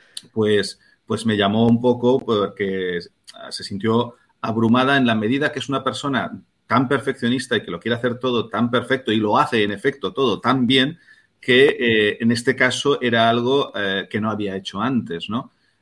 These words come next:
Eh, como era de esperar, eh, mm, después de,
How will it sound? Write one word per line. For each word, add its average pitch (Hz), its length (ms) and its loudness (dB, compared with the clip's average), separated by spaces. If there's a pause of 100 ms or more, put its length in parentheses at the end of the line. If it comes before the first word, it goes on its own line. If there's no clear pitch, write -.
Eh, 104 460 0
como 117 380 4
era 127 260 2
de 117 140 2
esperar, 120 680 -2
eh, 95 540 -2
mm, 98 480 -8
después 113 540 -4
de, 107 400 0